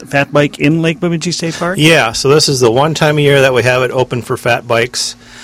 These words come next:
Speaker 2: We actually have to go through the commissioner's office to get a special order since these are grant and aid ski trails that we're using. So the, um, commissioner kinda gives a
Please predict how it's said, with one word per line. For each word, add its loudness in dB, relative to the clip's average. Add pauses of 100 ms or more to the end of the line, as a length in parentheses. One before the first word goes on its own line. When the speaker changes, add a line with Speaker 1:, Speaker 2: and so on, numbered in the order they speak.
(160)
Speaker 2:
We 0
actually 0
have 0
to -4
go 2
through -2
the -2
commissioner's 0
office 0
to -8
get -2
a -2
special -6
order 0 (400)
since -6
these -2
are 0
grant 0
and -6
aid -2
ski -4
trails -2
that -6
we're -6
using. -6
So -6 (560)
the, -2 (140)
um, -4 (100)
commissioner 0
kinda 0
gives 0
a 0